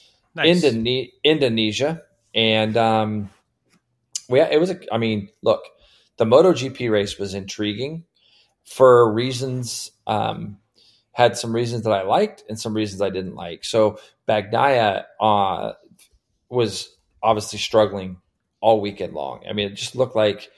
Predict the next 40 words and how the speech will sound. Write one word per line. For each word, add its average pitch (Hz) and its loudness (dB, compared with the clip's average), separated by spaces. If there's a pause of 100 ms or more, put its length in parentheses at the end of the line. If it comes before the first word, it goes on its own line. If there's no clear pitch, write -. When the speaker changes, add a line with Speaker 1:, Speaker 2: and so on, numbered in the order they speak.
(360)
Speaker 2:
those 139 2
guys 117 4
couldn't 123 -6
get 123 -2
him 113 -4
comfortable. 104 0
He 101 -12
couldn't 151 0
get 123 0
out 107 2
of, 101 -6 (520)
uh, 104 -4
qualifying 104 -2
one, 101 0 (560)
and, 98 -2 (400)
which 113 -6
was 101 -8
a 92 -10
problem. 95 -4 (220)
And 98 -8
so - -10
he 107 0
had 117 0
to 113 -10
start, 101 -2
I - -18
think 156 -8
it 214 -2
was 139 -8
twelfth 123 -2
or 113 -6
thirteenth 113 -8
on 87 -10
the 90 -18
grid, 101 -6
thirteenth, 120 -8
I 87 -14
believe. 64 -18 (640)
Um, 107 0
Speaker 1:
Thirteenth. 110 -6